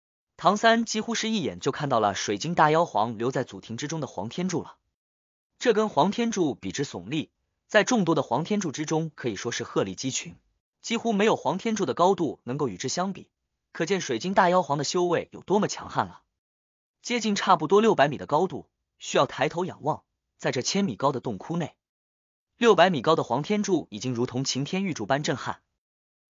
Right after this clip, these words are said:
有些黄天柱的高度只有一百多米，和它在一起，简直有种无法查看的感觉。水晶黄天柱上也有着醒目的雕刻，那是一条栩栩如生的巨龙，与整根黄天柱一样，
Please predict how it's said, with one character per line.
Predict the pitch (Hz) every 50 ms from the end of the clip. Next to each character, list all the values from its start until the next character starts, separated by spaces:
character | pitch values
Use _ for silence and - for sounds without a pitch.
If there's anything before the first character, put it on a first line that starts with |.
| _ _
有 | - 160 165
些 | 160 233 226
黄 | - - 175 226
天 | 220 - 247 240
柱 | 233 220
的 | 156 131
高 | - 180 185 208
度 | - 170 131 101 87 _ _ _ _
只 | - - 190
有 | 170 117
一 | 147 208 180
百 | - - -
多 | - 156 175
米， | 160 117 - _ _ _ _ _ _ _ _
和 | _ - 135 139
它 | 175 175
在 | 160 190 170
一 | 151 135 -
起， | - - 104 87 78 - _ _ _ _ _ _
简 | - - 113 98
直 | - 135
有 | 143 160 202 196
种 | - 104 90 92
无 | - 123 170
法 | 190 - -
查 | - - - -
看 | - - 196 156
的 | 127
感 | - - -
觉。 | - - 175 165 - - _ _ _ _ _ _ _ _ _ _ _ _ _ _ _ _
水 | - - 185 170
晶 | 170 180 214 208
黄 | - 156 170 202
天 | - 240 240 233
柱 | 226 190
上 | 151 160 147 123 113 98 104
也 | 127 156
有 | 135
着 | 98 -
醒 | 104 - - 90 87
目 | 101 120 110
的 | 101
雕 | - 123 131 147
刻， | - - - - - _ _ _ _ _ _ _ -
那 | 190 175
是 | - - 165
一 | 156
条 | - 165 185
栩 | 185 - - 143 175
栩 | - - 107
如 | 95 117 135
生 | - 208 196
的 | 160
巨 | 120 - 180 156
龙， | 107 95 95 127 151 _ _ _ _ _ _ _
与 | - 180 214
整 | - 151 113 104
根 | - 185 202
黄 | - - 131 170
天 | 190 - 226 226
柱 | 220 208 147
一 | 107 107
样， | 135 117 90